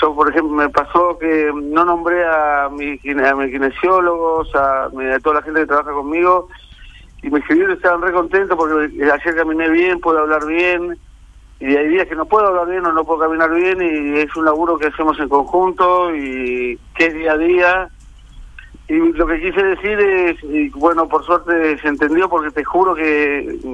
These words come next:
estaba, estaba nervioso, eh, porque además en un momento me estaban mirando, me estaban prestando atención, y es difícil, porque hay un, había un montón de gente que habitualmente no te dan bola, eh, porque están salvándose, haci-, haciendo sus cosas,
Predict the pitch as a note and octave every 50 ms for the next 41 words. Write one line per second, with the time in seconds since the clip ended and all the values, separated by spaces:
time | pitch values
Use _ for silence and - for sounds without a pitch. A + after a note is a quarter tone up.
0 | A#2 A#2 A#2+ A#2+ - C#3 - - F3 E3+ E3 E3 - - - - F#3 F3 F3 E3+
1 | E3+ D#3+ F3 F#3 F#3 E3+ - - E3+ E3+ E3+ E3+ - - - - - - - -
2 | - - - - - - - - - - - - - C3+ C#3 C#3 C#3 C#3 C3+ C3
3 | C3+ C3+ C3 C3 C3 C3 B2+ B2 B2 B2 B2 A#2+ A2+ A2 A2 A#2 B2 D3 - C#3
4 | C3+ C#3 C3+ - - C#3 C#3 C3+ C3+ B2+ B2+ B2+ B2+ B2+ B2+ C3+ C#3 F3 F3+ F3
5 | - - E3 E3 F3 F3 F3 F3+ F#3 F3 E3+ D#3+ D#3+ D#3 - F#3+ F#3 F3+ F3 F3+
6 | F3+ G3 F#3 F3 E3+ E3 D#3 D3 F3 F3+ F3 E3+ D#3+ F3 F#3+ F#3 F3+ E3 F3 F3+
7 | E3+ - G#3 G3+ G3 G3 F3+ E3+ E3+ - - - - - - - - - - -
8 | E3+ F3+ F3+ F3 - G#3 G#3+ F#3+ - E3 D#3 C#3 D3 C#3+ D3 D#3 E3+ F3 F3 E3
9 | D#3+ E3+ F3+ F3 F3 E3+ E3+ F3+ F3 F3 E3+ F#3 G3+ F#3 F#3 F#3 E3+ D3 D#3+ D#3
10 | D#3 D#3+ D3 D3+ D3+ C#3+ F3 F3 F3+ F3+ E3 E3+ D#3+ D3+ E3 E3 E3 E3+ F3 F#3
11 | F3+ E3+ F3 F3+ F3+ F#3+ F#3+ - - - - - - - - - - - - -
12 | - - D3+ D3+ D3+ D3 - C#3 C#3 C3+ B2+ - D3 C#3 C3+ D3 C#3 C#3+ C#3+ C#3
13 | C#3 C3+ C3 - D3+ D3+ D3+ D3 C#3 C3+ - - B2+ B2+ A#2+ - - - C#3+ C3+
14 | C#3 C#3+ C3 - E3+ E3+ E3 E3+ F3 F3